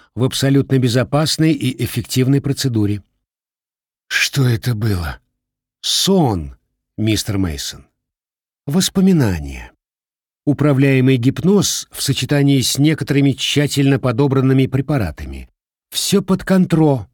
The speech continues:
«Что за чертовщина со мной творилась?» Ору я в потолок,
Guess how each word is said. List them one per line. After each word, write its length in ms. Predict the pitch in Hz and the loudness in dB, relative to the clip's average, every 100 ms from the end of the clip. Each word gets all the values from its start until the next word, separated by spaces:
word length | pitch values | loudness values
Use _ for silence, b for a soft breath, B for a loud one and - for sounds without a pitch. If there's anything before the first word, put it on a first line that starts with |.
| - | -10
«Что 580 | - - - 196 190 | -6 -6 -2 2 4
за 220 | 175 190 185 | 4 2 2
чертовщина 840 | 185 156 202 180 - 208 180 175 | 2 2 2 0 0 2 4 4
со 180 | - 185 | 2 4
мной 260 | 180 175 | 4 4
творилась?» 640 | 143 185 180 170 117 - - _ _ _ _ _ _ _ | 2 2 4 4 2 -2 -10 _ _ _ _ _ _ _
Ору 240 | 104 110 113 | -4 -2 0
я 160 | 110 | -2
в 80 | 95 | -4
потолок, 580 | - 107 110 135 110 | -6 -4 -2 -2 -2